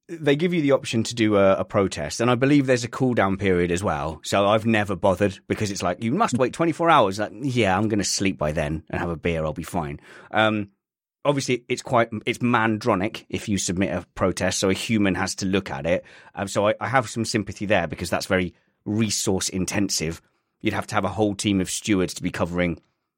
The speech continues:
a hundred thousand or whatever it is people that are racing in a given week. So I have some sympathy there, Brad, but, um, the, the,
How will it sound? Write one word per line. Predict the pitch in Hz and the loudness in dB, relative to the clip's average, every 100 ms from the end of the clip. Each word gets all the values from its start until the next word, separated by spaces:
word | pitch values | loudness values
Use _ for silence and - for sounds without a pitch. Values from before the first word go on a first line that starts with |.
| _ _ 98 | _ _ -14
a | 82 92 95 | -12 -10 -6
hundred | 113 110 98 92 | -2 0 -2 0
thousand | 107 95 92 90 | 2 2 0 0
or | 87 | 2
whatever | 87 87 87 | 2 2 0
it | |
is | 85 | -2
people | - 98 95 82 | -2 -4 -2 -2
that | 80 78 | -2 0
are | |
racing | 90 95 - 78 | 0 0 -2 -4
in | 80 | -2
a | |
given | 80 85 85 | -4 -2 -2
week. | 98 - - - - - | -2 -6 -12 -20 -20 -20
So | - 147 131 127 117 _ _ | -2 4 6 4 2 _ _
I | 143 | 0
have | 214 196 | 0 2
some | 160 | 0
sympathy | 156 139 110 123 | 2 0 -2 -2
there, | 123 113 92 | 2 4 2
Brad, | 85 85 117 - | -2 -6 -6 2
but, | 123 - | 2 4
um, | 127 120 117 113 _ _ | 2 2 2 -2 _ _
the, | - 135 135 131 131 | -4 2 4 4 4
the, | 131 123 | 0 0